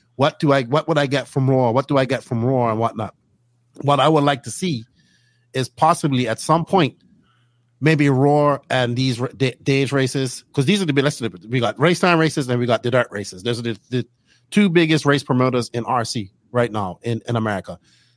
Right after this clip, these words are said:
How can we get Roar to cooperate and, uh, co-, and, uh, you know, what's the word I'm looking for? Anyway, you know what I mean? Cooperate and be a part of those races. And my thought was, hey, maybe they send, uh, two or three people over there. I know this is more money for Raw,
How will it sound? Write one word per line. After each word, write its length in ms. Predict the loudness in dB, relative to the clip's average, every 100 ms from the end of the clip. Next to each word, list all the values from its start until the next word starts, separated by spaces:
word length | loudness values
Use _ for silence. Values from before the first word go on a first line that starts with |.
| _
How 240 | 2 2
can 280 | 2 2 4
we 200 | 4 2
get 220 | 0 -2
Roar 340 | 0 2 4 2
to 340 | -2 -6 -8 -12 _ _ -4
cooperate 520 | 0 0 2 0 0
and, 300 | 0 0 0 -2
uh, 240 | -2 -2
co-, 300 | 0 0 0 -2
and, 360 | -2 -2 -4 0
uh, 380 | 2 2 0 -4 _ _ -2
you 100 | 0
know, 120 | 0
what's 180 | -2 -4
the 60 | -2
word 120 | -2
I'm 80 | -4
looking 200 | -12 -12
for? 240 | -12 -14 _ 0
Anyway, 320 | 0 -2 -12 -18 -20 -4 2
you 40 |
know 60 | 4
what 80 |
I 20 | 4
mean? 120 | 4
Cooperate 580 | 4 4 4 2 2 2
and 120 | 0
be 100 | 2
a 60 | 2
part 280 | 2 2 2
of 100 | 0
those 180 | -2 -2
races. 440 | -2 -4 -8 -14 _ _ _ -2
And 160 | 0
my 200 | 2 2
thought 320 | 2 2 2
was, 260 | 0 -2 -2 _
hey, 280 | -2 -2 -4 _ _
maybe 300 | -2 0 2
they 200 | 0 0
send, 380 | 0 0 0 -2 -6 _ _ 0
uh, 340 | 2 4 2 -2
two 140 | -2 0
or 40 |
three 200 | 0 -4
people 340 | -4 -4 -4 -2
over 180 | -2 0
there. 100 | 0
I 60 |
know 160 | -2 -2
this 160 | -4
is 80 | -2
more 180 | 0 2
money 220 | 2 2
for 160 | 2 2
Raw, 220 | 2